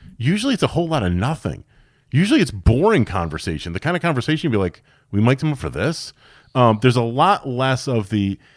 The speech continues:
"Hey, where's the wind? How are we gonna do this? What club do you like? I want this." Like, it, th-, these guys are so, in such harmony that that kind of conversation does happen, certainly.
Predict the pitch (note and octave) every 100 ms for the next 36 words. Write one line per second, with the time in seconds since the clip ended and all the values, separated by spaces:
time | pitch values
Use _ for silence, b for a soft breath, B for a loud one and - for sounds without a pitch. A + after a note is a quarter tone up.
0 | b - C3 G2 A2+ C3 B2+ A#2+ G#2 G#2+
1 | G#2+ G2 A2 A#2 A#2 A2 F#2+ G#2+ G2+ G#2
2 | - G#2 G#2+ A#2+ G#2 G#2 F#2+ G2 G2+ F#2+
3 | F#2 G#2 A2+ G#2+ G#2 b b b b b
4 | _ C3 D3 B2 B2 D3+ C3 D#3+ E3 D3+
5 | B2+ - - D3 A#2 - D3 - - C3
6 | C3+ G#2 D#2+ F2 C3 E3+ G#3+ B3 - A#2+
7 | A2 G2+ F2 D2+ B2 A2 G2+ A2+ F#2+ C#2+
8 | - - A#2+ E2 B1+